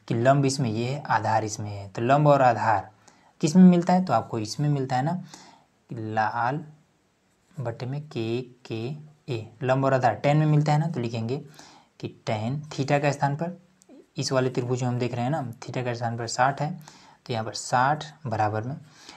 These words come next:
लंब कितना है, तो स-, पचास है, सॉरी, लंब है पचास मीटर,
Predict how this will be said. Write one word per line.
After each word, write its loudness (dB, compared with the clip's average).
लंब 6
कितना 0
है, -2
तो -10
स-, -16
पचास 0
है, -16
सॉरी, -8
लंब -2
है -8
पचास 0
मीटर, -4